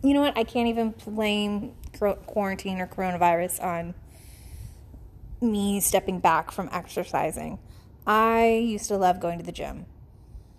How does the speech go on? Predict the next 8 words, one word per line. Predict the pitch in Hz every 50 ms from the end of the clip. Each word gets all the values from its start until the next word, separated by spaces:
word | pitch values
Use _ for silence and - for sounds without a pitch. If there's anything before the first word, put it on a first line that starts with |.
| - - - - - - - -
And | 202 196 190 185 185 180 180 170 -
I | - 190 185 185 190 190 190 190 185 185 185 185 185 185 185 180 180 185 185 - - - - - - - -
tried | - 196 175 170
a | 175
bunch | - 180 180 180
of | - 240
different | 254 285 294 285
programs. | 277 240 226 220 233 220 214 214 214 214 214 220 214 - - -